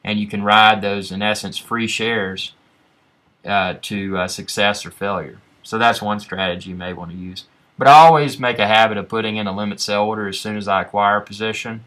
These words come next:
because that takes emotion out of it. And I'm, I'm, uh,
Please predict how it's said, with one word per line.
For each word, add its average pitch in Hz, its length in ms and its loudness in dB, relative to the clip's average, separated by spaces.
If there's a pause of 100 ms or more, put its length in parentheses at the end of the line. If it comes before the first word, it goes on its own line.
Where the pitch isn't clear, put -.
(260)
because 98 240 -4
that 101 160 0
takes 107 260 -4
emotion 98 480 -6
out 85 180 -8
of 85 200 -10
it. 90 100 -20 (160)
And 98 180 -6
I'm, 92 320 -4 (480)
I'm, 92 280 -4
uh, 87 240 -4